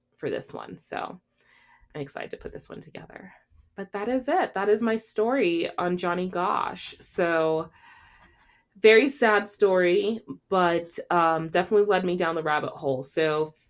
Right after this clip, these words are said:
definitely check it out if you guys want to know more about this story.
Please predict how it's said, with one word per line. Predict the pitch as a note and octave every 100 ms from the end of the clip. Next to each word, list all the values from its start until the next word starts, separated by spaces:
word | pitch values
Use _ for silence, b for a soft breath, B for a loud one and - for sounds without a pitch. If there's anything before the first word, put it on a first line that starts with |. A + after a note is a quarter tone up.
| _ _ _ _ -
definitely | G3 G#3+ G#3
check | G#3 G3+ G3
it |
out | F#3 F3+
if | -
you | F3
guys | E3+ E3+ F3 -
want | - F3 F3 E3+
to | - F#3+ F3+
know | F3 E3
more | E3 D#3+ D#3
about | E3+ E3+
this | E3+ F#3
story. | - F#3+ F#3+ G#3 B3